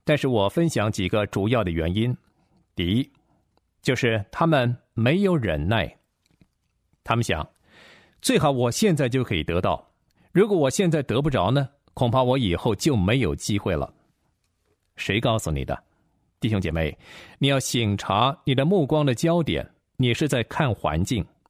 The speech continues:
还是在仰望神大能的手呢？如果神在过去曾经帮助过你，他岂不会在未来也把最好的给你吗？他当然会。所以，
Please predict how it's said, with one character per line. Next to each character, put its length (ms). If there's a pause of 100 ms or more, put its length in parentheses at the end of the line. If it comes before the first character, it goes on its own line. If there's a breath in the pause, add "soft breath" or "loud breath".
还 220
是 160
在 100
仰 320
望 240
神 380
大 260
能 140
的 80
手 240
呢？ 120 (1040 loud breath)
如 140
果 100
神 240
在 100
过 280
去 260
曾 300
经 200
帮 240
助 120
过 160
你， 200 (800 soft breath)
他 160
岂 160
不 120
会 120
在 140
未 220
来 280 (220 soft breath)
也 180
把 200
最 200
好 220
的 80
给 180
你 160
吗？ 160 (440)
他 120
当 220
然 180
会。 300 (760 loud breath)
所 160
以， 200